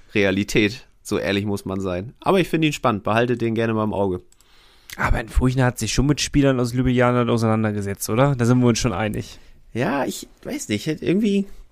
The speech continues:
Speaker 1: habe ich da auch so ein Gefühl. Und wie gesagt, sowohl der Droschk als auch Nikolai Meyer,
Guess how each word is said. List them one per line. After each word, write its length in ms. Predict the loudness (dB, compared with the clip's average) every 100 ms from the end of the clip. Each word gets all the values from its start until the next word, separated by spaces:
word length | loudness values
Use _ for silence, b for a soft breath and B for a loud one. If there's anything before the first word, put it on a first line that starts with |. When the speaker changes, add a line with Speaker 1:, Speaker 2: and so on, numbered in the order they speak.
| _ _ -20
Speaker 1:
habe 100 | -6
ich 60 | -2
da 100 | 0
auch 140 | -2
so 100 | 0
ein 80 | 0
Gefühl. 420 | -2 0 2 2 2 -12 -20 -8
Und 240 | -6 -6 -8
wie 100 | -4
gesagt, 420 | -2 2 0 0 -14
sowohl 420 | -6 -4 -2 0
der 100 | -2
Droschk 400 | 2 2 0 0
als 240 | 0 2
auch 80 | -2
Nikolai 400 | -4 -4 0 0
Meyer, 380 | 2 2 2